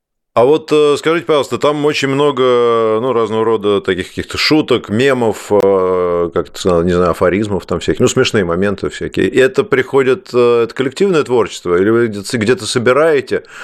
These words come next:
Откуда это все берется? Или это какой-нибудь один есть, э, остроумный человек, который все это придумывает? Потому что многие из них носят исторический характер, и там же очевидно, что, э, ну, такое ощущение, что они берутся из жизни, причем явно той жизни, в которой многие и зрители сегодняшние, да и вы, наверное, в силу возраста, может быть, а может, и были,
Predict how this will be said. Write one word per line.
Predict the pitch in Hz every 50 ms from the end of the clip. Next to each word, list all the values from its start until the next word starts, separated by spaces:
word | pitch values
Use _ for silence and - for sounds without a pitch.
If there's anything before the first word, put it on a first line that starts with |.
| - - -
Откуда | 117 - - 170 175 151 151
это | 123 -
все | - 123
берется? | 110 107 120 113 107 92 - - 120
Или | 135 147
это | 143 139
какой-нибудь | - 127 120 - 131 127 120 - 117
один | 113 104 104 123 117 113 107
есть, | 104 104 98 - - - -
э, | 95 95 92
остроумный | 95 92 - 101 104 107 107 104 101 101
человек, | - - 113 117 113 113
который | - 87 - 95 90 90 87
все | - 95 90
это | -
придумывает? | - 95 101 104 101 87 78 76 76 - - - -
Потому | - _ 113 110
что | - 123
многие | 143 156 165 147 131 143 139
из | 123
них | 135 143 139 -
носят | 139 135 120 - 123
исторический | 110 - 143 151 175 190 - - - 117
характер, | - - 110 110 110 98 - - - 87 87
и |
там | 87 - 110 117 113 113
же | 117 120 120 110 - - - - - - -
очевидно, | 107 107 - - 123 139 151 135 131 127
что, | 120 - - - 117 117 117 113 113 101 107 - - - - - _ _
э, | - 107 104 104 104 101 101 101 101
ну, | 107 113
такое | 120 131 131 127
ощущение, | 117 - - 143 139 123 110
что | - - 113
они | 110 113
берутся | 104 110 110 117 107 - 120 123
из | 123
жизни, | 151 202 196 156 131
причем | 104 107 113 - 120 120 113 113
явно | 113 113 123 135 131 127 123 120 117 117 110 107
той | 107 - 120 113
жизни, | 107 120 131 127 120
в | 110
которой | - - 107 104 - 117 113 110 110 107 107 104 104 104 101 98 98 95
многие | 98 104 110 113 120 120 113 101 107 107 107 104 104
и | 98 98 98 101 107
зрители | 101 95 101 117 151 147 - 131 117
сегодняшние, | 110 - 113 110 110 104 95 - 104 98
да | 87 90
и | 98
вы, | 95 107 139
наверное, | 143 131 120 113 107 101 104 101 101 101
в | 95 -
силу | - 107 101 104 104 113
возраста, | 120 117 117 107 - - 110
может | 101 107 104 101 98
быть, | 92 90
а | 104 98
может, | 110 123 123 - -
и | 90
были, | 80 78 101 107 90 82